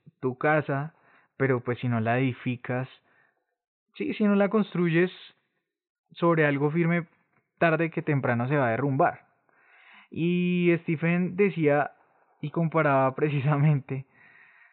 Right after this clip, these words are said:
a que, pues, hay personas que al comienzo pueden mostrar una faceta o una cara,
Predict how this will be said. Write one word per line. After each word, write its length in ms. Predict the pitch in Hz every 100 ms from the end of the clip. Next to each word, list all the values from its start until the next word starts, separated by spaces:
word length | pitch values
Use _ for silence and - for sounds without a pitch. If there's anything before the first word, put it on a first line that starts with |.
| _ -
a 1160 | 143 143 143 139 135 131 127 123 120 117 113 - -
que, 680 | - 143 139 127 123 110 - _ _ _ _ _ _ _ -
pues, 140 | 151 151
hay 100 | 147
personas 560 | 151 165 185 160 160 - - _ _ _ _ _
que 100 | -
al 140 | 143 135
comienzo 600 | 135 135 147 151 147 156
pueden 320 | 170 165 156
mostrar 640 | 151 - - 120 117 127 _ _ -
una 280 | 139 139 139
faceta 720 | 135 117 127 120 117 117 - _ _ _ _ -
o 160 | -
una 300 | 123 123 123
cara, 540 | - 147 127 113 147